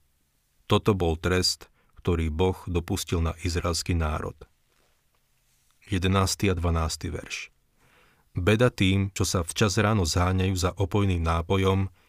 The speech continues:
až do zotmenia ich rozpaľuje víno. Citara, harfa, bubon, flauta i víno. Ich hostiny. Na skutky Hospodina nehľadia a dielo jeho rúk nevidia.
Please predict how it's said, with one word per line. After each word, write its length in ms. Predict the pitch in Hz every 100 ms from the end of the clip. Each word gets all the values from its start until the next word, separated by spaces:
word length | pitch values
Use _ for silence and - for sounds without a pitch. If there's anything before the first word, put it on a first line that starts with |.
| _ _ -
až 160 | 95 85
do 140 | 82
zotmenia 500 | 104 98 104 101 101 -
ich 160 | 80
rozpaľuje 580 | 90 92 - 95 92 90
víno. 400 | 85 82 78 73 - _ _ _ _ _ _ -
Citara, 640 | - 98 101 98 95 95 _
harfa, 560 | - 98 - - 90 82
bubon, 560 | 92 98 90 92 90 - _ _
flauta 560 | - 98 95 92 98 -
i 100 | 92
víno. 380 | 87 85 85 - - _ _ _ _ 104
Ich 160 | 90
hostiny. 640 | 101 92 - 98 92 82 _ _ _ _ _ - _ -
Na 160 | 90 92
skutky 480 | - 120 - 117
Hospodina 640 | 98 101 - 107 104 104 85
nehľadia 720 | 80 80 90 90 92 92 95 _ _ _ -
a 80 | 87
dielo 340 | 82 92 95 95
jeho 320 | 95 82 78
rúk 400 | 82 85 82 -
nevidia. 640 | 80 78 78 - - -